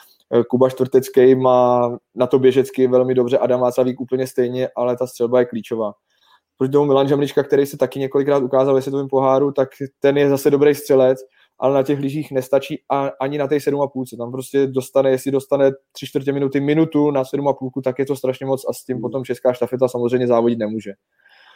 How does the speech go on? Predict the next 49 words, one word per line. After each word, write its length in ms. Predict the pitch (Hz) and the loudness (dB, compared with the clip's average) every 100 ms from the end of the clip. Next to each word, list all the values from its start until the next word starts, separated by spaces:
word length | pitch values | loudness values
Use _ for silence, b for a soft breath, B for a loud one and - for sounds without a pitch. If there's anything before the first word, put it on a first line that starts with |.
| b b _ - | b b _ 0
Další 260 | 131 131 | 2 2
takový 300 | 151 143 165 | 0 2 2
velký, 460 | 147 147 143 160 156 - 131 | 4 4 6 4 4 0 0
velký 320 | 135 135 151 | 2 4 2
bod, 340 | 139 147 147 | 4 2 2
který 300 | - 151 147 | 0 2 2
bych 200 | 143 143 | 0 -4
zmínil 380 | 139 139 139 143 | -4 -4 -4 -4
s 60 | 135 | -6
přípravou 440 | - 147 139 139 | -6 -4 0 0
na 80 | 139 | 2
olympiádu, 440 | 135 135 135 135 | -2 0 0 4
je 140 | 143 135 | 2 2
to, 160 | 135 | 0
že 120 | 135 139 | -2 -2
se 120 | 139 | -6
Michal 240 | 135 135 | -4 -4
Krčmář 380 | 131 131 139 135 | -4 -6 -4 -2
dokázal 440 | 135 135 135 143 - | -2 0 0 0 0
okamžitě 540 | 139 151 143 139 147 139 | 0 0 -2 -4 -6 -6
po 100 | 139 | -6
covidu 340 | 139 135 139 | -2 -2 0
vrátit 340 | 135 131 127 | 2 2 2
v 120 | 135 - | -6 -6
takovém 320 | 127 139 139 | -6 -4 -8
stylu, 240 | - 139 | -6 -4
jakým 220 | 131 131 123 | -4 -4 -6
se 100 | 131 | -2
vrátil. 400 | 123 120 110 107 b b b b - | -2 -2 -4 -8 b b b b -16
No, 60 | |
sice 240 | - 127 139 | -10 0 2
řekneme 300 | 131 139 135 | 2 0 4
žádnej, 400 | 131 135 139 - | 4 4 0 0
žádnej 360 | 127 127 135 135 | 2 2 2 0
zázračný 420 | 131 135 131 143 | 2 0 0 -4
výsledek, 420 | 135 135 131 131 | -2 0 0 2
ale 120 | 135 | 0
on 120 | 131 | 0
se 80 | 131 | -2
vrátil 400 | 131 127 127 139 | 0 0 0 -6
po 140 | - 127 | -6 -8
covidu 280 | 139 135 143 | -4 -4 -2
na 100 | 131 | -4
mistrovství 420 | 131 143 135 139 | -4 -6 -4 -2
Evropy, 300 | 127 131 135 | -2 -2 -2
kde 120 | 131 | -2
hnedka 320 | 131 127 139 | -2 -2 0
zajel 180 | 131 135 | 4 4
medaili 520 | 127 123 127 131 139 | 4 4 4 4 2